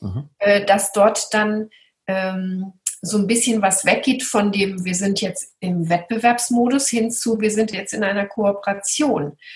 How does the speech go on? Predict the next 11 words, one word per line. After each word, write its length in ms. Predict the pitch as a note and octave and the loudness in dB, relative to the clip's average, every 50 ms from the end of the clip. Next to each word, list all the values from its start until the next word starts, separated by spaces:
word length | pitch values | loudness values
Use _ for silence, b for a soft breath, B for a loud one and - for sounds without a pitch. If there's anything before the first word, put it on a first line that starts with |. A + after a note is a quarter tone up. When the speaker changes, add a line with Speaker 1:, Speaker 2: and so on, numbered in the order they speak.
| B B B | B B B
Speaker 2:
Wir 120 | G3+ F#3+ | -2 -2
Speaker 1:
Mhm. 40 | F#3+ | 2
Speaker 2:
wollen, 460 | G3+ G3+ G#3+ A3 A3+ A#3 A3+ G#3+ - - | 4 4 6 6 4 4 2 -2 -4 -2
wir 200 | F#3+ G#3 G3 G#3 | -2 0 0 0
haben 100 | G#3 - | 0 -4
ein 140 | - G3 G3 | -4 -6 -4
gemeinsames 640 | G3 G3 G3+ G#3+ A#3+ D4 C4+ C#4 C#4 C#4 C4+ - - | -2 0 2 2 4 4 2 2 2 2 0 0 -2
Ziel. 300 | - - G#3+ E3+ E3 E3 B B B B B B | -2 -2 -2 -4 -4 -6 B B B B B B
Dafür 320 | - G#3 A#3+ - - - - | 0 0 2 0 -2 -2 0
ist 280 | - A#3+ - - F#3+ | 0 0 0 0 0
wichtig, 540 | G#3+ A3+ A#3+ - - - D#4 E4 - - B | -2 -2 -2 -2 -2 -4 -4 -4 -4 -8 B